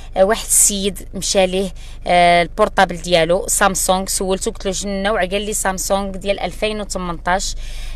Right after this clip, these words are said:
آه، محروق، ماشي على التليفون ديالو،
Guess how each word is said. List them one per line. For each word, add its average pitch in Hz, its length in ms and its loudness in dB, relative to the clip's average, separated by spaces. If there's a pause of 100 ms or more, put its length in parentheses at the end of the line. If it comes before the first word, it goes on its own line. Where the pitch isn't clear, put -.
آه، 190 1300 2
محروق، 277 600 4 (160)
ماشي 214 300 4
على 214 140 2
التليفون 190 640 0
ديالو، 180 340 4